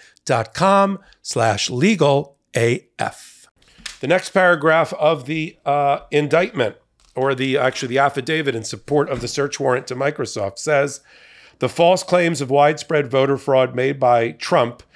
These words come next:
included allegations that thousands and thousands of ballots were cast under the same voters' names." That's false. "That forty-five hundred ballots were cast for individuals not registered to vote." False.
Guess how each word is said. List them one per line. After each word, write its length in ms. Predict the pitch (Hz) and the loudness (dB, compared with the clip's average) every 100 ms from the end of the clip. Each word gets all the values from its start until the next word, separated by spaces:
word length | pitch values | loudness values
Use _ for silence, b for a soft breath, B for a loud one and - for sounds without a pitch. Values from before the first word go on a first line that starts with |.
| b b | b b
included 340 | 120 - 143 131 | -8 -2 0 2
allegations 720 | 135 139 131 135 131 127 110 | 2 2 2 -2 -2 -6 0
that 240 | 123 - | 0 0
thousands 560 | - - 185 156 185 160 | 0 2 0 -2 -4 -4
and 120 | 165 | -2
thousands 520 | 151 156 165 151 156 | 2 2 2 -2 -6
of 160 | 147 123 | -6 0
ballots 400 | 143 147 147 - | 4 4 2 -2
were 100 | 123 | -8
cast 420 | - 135 135 - | -2 0 2 0
under 120 | 131 | -4
the 80 | 117 | -4
same 320 | 113 131 139 | -4 -4 -2
voters' 340 | 127 123 127 - | 0 0 -2 -6
names." 400 | 110 98 107 - - | -10 -10 -12 -14 -12
That's 220 | 101 - | -10 -10
false. 360 | 78 73 - - B B B | -12 -12 -18 -20 B B B
"That 160 | 131 127 | -4 -4
forty-five 720 | - 175 185 180 175 160 156 | 0 2 2 0 2 2 2
hundred 440 | 135 151 147 139 | -2 -4 -4 -2
ballots 400 | 143 139 139 - | 2 2 2 -2
were 100 | 123 | -8
cast 360 | - 135 135 - | -4 0 0 -2
for 120 | - | -8
individuals 680 | 135 127 120 123 120 120 - | -8 -6 -6 -4 -2 -4 0
not 260 | 127 143 | 0 0
registered 460 | 143 127 127 - 127 | 0 -2 -2 -6 -6
to 80 | 117 | -4
vote." 380 | 104 101 95 _ _ | -2 -4 -4 _ _
False. 400 | 113 87 - | -6 -4 -10